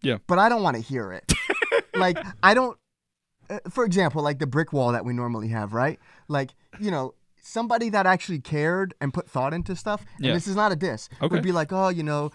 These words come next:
Speaker 2: some pod-, a lot of other podcasts have brick walls or this and that and other stuff.
Speaker 1: Yeah.
Speaker 2: You know, maybe we should do this or that or whatever." I don't wanna hear that stuff.
Speaker 1: <laughs>
Speaker 2: So that's why I love doing this with you.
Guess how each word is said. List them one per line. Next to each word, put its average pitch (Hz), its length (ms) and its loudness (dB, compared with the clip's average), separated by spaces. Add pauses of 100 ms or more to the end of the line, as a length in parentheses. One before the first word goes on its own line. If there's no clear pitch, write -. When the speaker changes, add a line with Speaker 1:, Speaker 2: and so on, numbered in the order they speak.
(140)
Speaker 2:
some 175 240 -2
pod-, 170 240 0
a 170 140 0
lot 170 180 4
of 160 100 0
other 156 200 2
podcasts 151 500 -4
have 143 240 -2
brick 151 220 -4
walls 151 380 -2
or 127 80 -4
this 156 220 -4
and 131 120 -4
that 151 180 -2
and 147 140 -6
other 151 160 -8
stuff. 156 240 -2
Speaker 1:
Yeah. 123 180 6 (160)
Speaker 2:
You 156 60 -6
know, 147 80 -2
maybe 147 160 -2
we 156 160 -2
should 143 140 -8
do 135 140 -4
this 156 240 -4
or 143 60 -8
that 156 260 -2
or 156 60 -6
whatever." 151 260 -6 (640)
I 285 120 8
don't 311 140 6
wanna 277 180 6
hear 180 220 2
that 107 200 -2
stuff. 123 420 -6
Speaker 1:
<laughs> 453 80 0 (300)
Speaker 2:
So 202 140 0
that's 202 220 0
why 208 240 2
I - 20 -2
love 175 340 -4
doing 196 200 -4
this 190 160 -6
with 208 120 -8
you. 339 220 -8